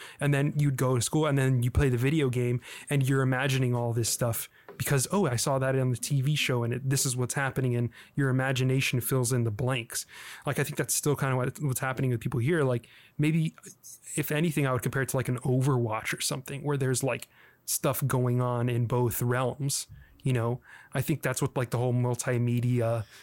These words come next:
storytelling into video game stuff, maybe even League of Legends, where these things are happening, like, in parallel, and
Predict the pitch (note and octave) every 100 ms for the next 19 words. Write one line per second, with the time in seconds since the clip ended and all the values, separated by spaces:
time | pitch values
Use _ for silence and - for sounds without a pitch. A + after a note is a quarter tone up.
0 | - - - B2+ C3 A#2+ - A#2+ A#2+ A#2
1 | A#2+ - C#3+ A#2+ B2 A#2 B2 B2 A#2 A#2
2 | A#2 B2+ A2+ B2+ C#3 B2+ B2+ B2 B2 A2+
3 | A#2+ A#2+ A#2+ G#2 - B2 A#2+ - - -
4 | C#3 - C3+ B2+ A#2+ B2+ B2 B2+ B2 B2
5 | A#2+ - B2+ - - B2 B2+ B2 A#2+ A#2
6 | A2 - - - - - C3+ A#2+ A#2+ A#2+